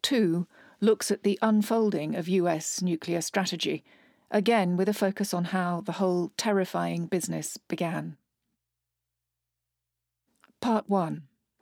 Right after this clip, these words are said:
Talking of nukes. In Russia, the so-called nuclear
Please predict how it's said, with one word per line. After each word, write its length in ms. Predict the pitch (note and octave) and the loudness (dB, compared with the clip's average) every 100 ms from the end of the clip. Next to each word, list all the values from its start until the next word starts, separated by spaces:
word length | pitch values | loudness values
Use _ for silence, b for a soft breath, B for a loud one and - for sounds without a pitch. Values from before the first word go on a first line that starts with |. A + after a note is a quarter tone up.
| _ _ _ _ _ _ _ _ _ | _ _ _ _ _ _ _ _ _
Talking 440 | - G#3+ G3+ E3+ E3 | 0 0 2 -2 -4
of 120 | F3 | 0
nukes. 580 | F#3+ F3 - - - - _ _ _ _ _ _ _ _ _ _ _ _ _ _ _ _ _ _ _ _ _ | 0 0 -2 -2 -2 -4 _ _ _ _ _ _ _ _ _ _ _ _ _ _ _ _ _ _ _ _ _
In 180 | B3 B3+ | 2 4
Russia, 560 | C#4 C4 F#3 E3 E3 - | 2 2 0 -2 -4 -4
the 360 | F#3 G#3 G3 | 0 2 2
so-called 560 | G#3+ B3 A3+ - F#3 F#3 | 2 0 0 0 -2 2
nuclear 520 | G3 G#3+ - F#3+ F3+ | 2 2 2 0 2